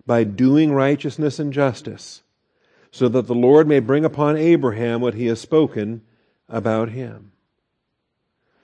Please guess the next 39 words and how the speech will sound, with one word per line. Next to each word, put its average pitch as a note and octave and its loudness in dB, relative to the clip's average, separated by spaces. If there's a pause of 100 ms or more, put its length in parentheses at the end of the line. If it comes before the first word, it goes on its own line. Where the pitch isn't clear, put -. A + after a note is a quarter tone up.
(240)
All B2+ 0
right, A2 0
so C3 -2
now C3+ 2
there's, B2 0 (1000)
of C3 -10
course, B2 0 (1120)
big B2+ 2
issues C3 0
involved A#2+ 0
and, G#2+ -4
and G2+ -6
a G2+ -8
wide, A#2 -4 (240)
uh, A2+ -10
picture B2+ -4
involved A#2 0
with G#2 -12
respect A#2 -6
to A2 -12
the G#2+ -2
Abrahamic A#2 -4
covenant, A2+ -6 (280)
how A2 -4
it's A2+ -6
given A#2 0
in A#2+ -2
chapter A#2 -6
twelve A#2 -2
and A2+ -8
chapter A2 -8
fourteen A2 -6
and A#2 -8
chapter A2 -10
fifteen A2+ -8
and G#2+ -6
all G#2+ -4
the C3 -4
rest. G2+ -8